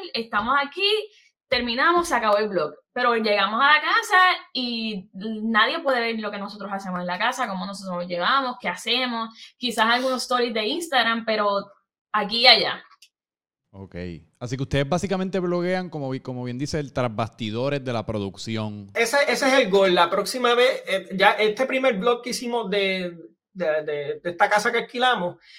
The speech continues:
Speaker 3: pues yo no tenía el equipo que necesitaba para bloguear cómodamente y no lo hice mucho. Ahora sí.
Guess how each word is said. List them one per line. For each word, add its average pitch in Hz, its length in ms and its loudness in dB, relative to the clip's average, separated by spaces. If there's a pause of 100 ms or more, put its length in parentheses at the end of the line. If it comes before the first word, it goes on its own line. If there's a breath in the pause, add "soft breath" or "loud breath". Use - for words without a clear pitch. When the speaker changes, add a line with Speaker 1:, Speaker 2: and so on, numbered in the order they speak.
(140 loud breath)
Speaker 3:
pues 170 160 -4
yo 165 100 -2
no 185 100 4
tenía 202 280 6
el 202 60 8
equipo 185 400 0
que 180 380 -4
necesitaba 170 760 2
para 151 220 6
bloguear 147 440 2
cómodamente 180 720 0
y - 100 -10
no 156 140 -2
lo 165 100 0
hice 165 260 -6
mucho. 143 480 -10 (360)
Ahora 185 420 4
sí. 143 300 -10